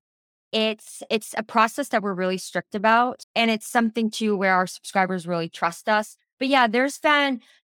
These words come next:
some skincare products that we've tried. Adrian has very sensitive skin, and we have another team member who's a redhead,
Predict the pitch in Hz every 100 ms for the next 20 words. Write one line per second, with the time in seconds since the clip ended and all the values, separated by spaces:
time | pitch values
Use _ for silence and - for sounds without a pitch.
0 | _ _ - - 262 226 - 247 226 247
1 | 220 240 226 226 - 196 208 - 214 190
2 | 190 196 196 - 220 220 233 220 185 190
3 | 185 - 190 - 185 180 - - 170 185
4 | 214 220 185 180 175 170 180 190 190 185
5 | 180 180 - 190 185 185 185 196 202 196
6 | 196 208 208